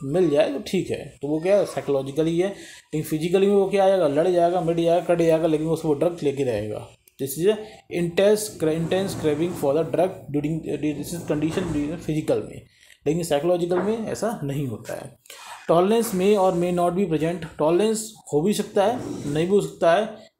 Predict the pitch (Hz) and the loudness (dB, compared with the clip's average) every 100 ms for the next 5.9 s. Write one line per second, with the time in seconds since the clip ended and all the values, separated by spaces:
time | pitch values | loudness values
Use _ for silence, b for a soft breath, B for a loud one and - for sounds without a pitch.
0 | - 160 220 240 180 151 139 135 131 120 | -6 -2 -2 -2 -2 0 0 -2 -4 -4
1 | 113 117 147 156 170 170 B B B - | -6 -4 -4 0 -2 -2 B B B -2
2 | 151 180 180 185 185 170 156 175 170 160 | 0 2 2 2 2 2 2 0 2 4
3 | 160 165 160 - 139 139 160 160 156 160 | 4 4 -2 -10 -8 -6 -4 0 0 0
4 | 120 113 117 - - 143 151 190 139 110 | -2 -8 -10 -16 -8 -4 -2 -2 -4 -6
5 | - - - 160 170 170 196 143 | -10 -12 -6 -2 -2 2 0 0